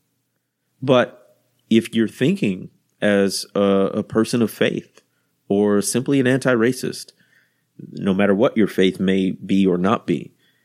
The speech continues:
about participating in dismantling these systems, then you have to think about where you send your kids to school.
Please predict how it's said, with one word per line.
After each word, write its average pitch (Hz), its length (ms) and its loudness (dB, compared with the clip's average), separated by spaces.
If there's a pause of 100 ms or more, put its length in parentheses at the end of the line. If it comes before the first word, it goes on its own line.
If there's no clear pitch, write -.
(300)
about 139 420 0
participating 151 920 0
in 95 280 0
dismantling 98 680 0
these 92 240 -4
systems, 85 680 -6
then 104 600 0
you 107 180 -10
have 156 180 -2
to 208 100 -2
think 117 200 0
about 87 380 -4 (160)
where 98 140 0
you 95 100 -2
send 87 220 -6
your 85 100 -2
kids - 260 -6
to - 120 -8
school. - 400 -6